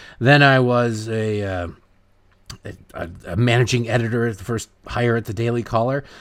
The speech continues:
Then I became a writer. Then I became a radio host. Then I became a podcast. All this stuff. And, like, one doesn't necessarily have to do with the other, and none of them have to do with the waiting tables or the, the Mary Maid job or whatever that I had.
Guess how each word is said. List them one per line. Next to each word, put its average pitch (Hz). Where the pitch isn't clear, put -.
Then 131
I 123
became 110
a 82
writer. 131
Then 113
I 110
became 107
a 95
radio 113
host. 120
Then 104
I 107
became 101
a 95
podcast. 120
All 233
this 233
stuff. 127
And, 143
like, 139
one 165
doesn't 170
necessarily 170
have 165
to 165
do 175
with 170
the 175
other, 143
and 131
none 165
of 147
them 147
have 139
to 131
do 127
with 120
the 98
waiting 107
tables 117
or 90
the, 80
the 98
Mary 113
Maid 107
job 107
or 107
whatever 113
that 110
I 110
had. 120